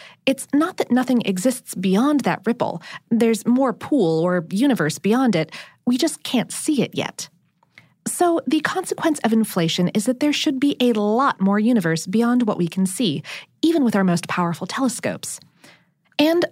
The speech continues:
cosmologists have been grappling with the possibility that our universe is not the only universe. In fact, we could be nothing more than a single bubble in an infinite, frothy ocean, a concept known as the multiverse.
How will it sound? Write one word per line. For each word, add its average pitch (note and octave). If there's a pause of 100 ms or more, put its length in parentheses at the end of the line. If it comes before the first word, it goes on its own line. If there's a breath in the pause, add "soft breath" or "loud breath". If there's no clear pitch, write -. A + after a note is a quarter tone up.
cosmologists F4
have C4+
been A#3+
grappling G#3
with E3+
the -
possibility A#3+
that -
our C#4
universe F3
is A3+
not F#3
the G3
only B3
universe. D#3 (460 loud breath)
In C#4+
fact, F4 (240 loud breath)
we A#3
could -
be D#4
nothing C4
more A#3
than G3
a E3
single C4+
bubble F3+
in D#3+
an D#3+ (300 loud breath)
infinite, G#3
frothy B3+
ocean, F#3+ (340 loud breath)
a -
concept E4
known F3
as E3+
the F#3
multiverse. F#3